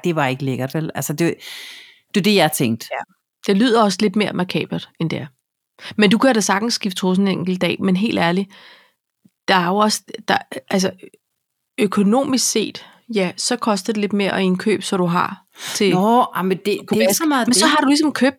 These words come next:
Speaker 2: den, og så er det det.
Speaker 1: Ja, ja, nå, men, jamen, det er fint. Det var fordi, jeg
Speaker 2: Det er så
Speaker 1: troede, at så, ligesom man skiftede bind fire gange om dagen, så skulle man rende
Speaker 2: Nå, så
Speaker 1: rundt
Speaker 2: skulle du
Speaker 1: sådan en
Speaker 2: skifte
Speaker 1: ordentlig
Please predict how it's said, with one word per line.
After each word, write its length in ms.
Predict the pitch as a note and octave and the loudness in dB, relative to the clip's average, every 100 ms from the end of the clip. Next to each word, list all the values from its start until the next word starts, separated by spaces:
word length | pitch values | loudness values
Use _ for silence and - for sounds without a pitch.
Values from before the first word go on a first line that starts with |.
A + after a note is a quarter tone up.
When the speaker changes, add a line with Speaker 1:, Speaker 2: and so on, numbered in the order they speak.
| - | -6
Speaker 2:
den, 80 | E4+ _ _ - - _ - | -10 _ _ -20 -20 _ -2
og 80 | |
så 60 | D4+ | 0
er 40 | |
det 120 | E4 E4+ | 0 0
det. 80 | G4 _ _ - - | -4 _ _ -14 -6
Speaker 1:
Ja, 40 | C#4 | -4
ja, 240 | D#4+ D#4 | -2 -2
nå, 140 | A#3 | 0
men, 100 | A#3 A3+ | -2 0
jamen, 180 | A3 G3+ | -2 0
det 100 | D4 | -2
er 60 | D4+ - G4+ | -4 -4 -4
fint. 120 | G3+ - - - - - | -4 -8 -20 -20 -20 -4
Det 20 | |
var 60 | B3+ | -2
fordi, 320 | - A3+ D4 | -2 -2 0
jeg 80 | B3+ | 0
Speaker 2:
Det 100 | - | 2
er 60 | |
så 80 | F#3 | 2
Speaker 1:
troede, 200 | A#3+ D4 | 4 4
at 160 | - G#3+ | 2 0
så, 140 | C#4+ - - G#3 | 0 -2 -4 -6
ligesom 320 | G3 A3+ C4+ D4 | -2 0 2 2
man 120 | A3 | 2
skiftede 380 | - F3 - F3 | -2 -6 -4 -4
bind 180 | A3+ A#3 | -4 -2
fire 140 | A3 A3 | -2 0
gange 180 | G3+ G3+ | 0 -2
om 100 | G3 | 0
dagen, 280 | F#3+ G#3 | 0 0
så 120 | F#3+ - | -2 -6
skulle 200 | - A3+ | -2 0
man 160 | G#3 | 2
rende 120 | G3 | 4
Speaker 2:
Nå, 60 | F3+ | 4
så 100 | G#3+ | 4
Speaker 1:
rundt 60 | F#3+ | 2
Speaker 2:
skulle 160 | A#3 | 2
du 40 | G#3+ | 2
Speaker 1:
sådan 100 | G3+ | 4
en 40 | |
Speaker 2:
skifte 160 | A3+ G3 | 4 4
Speaker 1:
ordentlig 300 | G3 C4 | 4 4